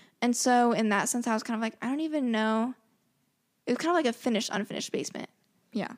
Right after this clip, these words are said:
Speaker 1: It had the drywall, like, the walls were up, but it was, like,
Speaker 2: It's like, why'd you choose
Speaker 1: maybe
Speaker 2: this
Speaker 1: four
Speaker 2: layout?
Speaker 1: feet,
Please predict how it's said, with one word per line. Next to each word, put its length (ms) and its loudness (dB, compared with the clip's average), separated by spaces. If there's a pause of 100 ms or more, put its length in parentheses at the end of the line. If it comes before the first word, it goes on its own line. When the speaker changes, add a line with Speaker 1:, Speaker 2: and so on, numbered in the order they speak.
(120)
Speaker 1:
It 320 0
had 360 0
the 60 0
drywall, 460 2
like, 160 -2
the 60 -6
walls 300 -2
were 220 -2
up, 360 2 (720)
but 180 2
it 100 4
was, 180 4
like, 220 4
Speaker 2:
It's 80 -6
like, 120 0
why'd 220 0
you 60 2
choose 80 0
Speaker 1:
maybe 260 6
Speaker 2:
this 100 -4
Speaker 1:
four 180 4
Speaker 2:
layout? 120 2
Speaker 1:
feet, 360 2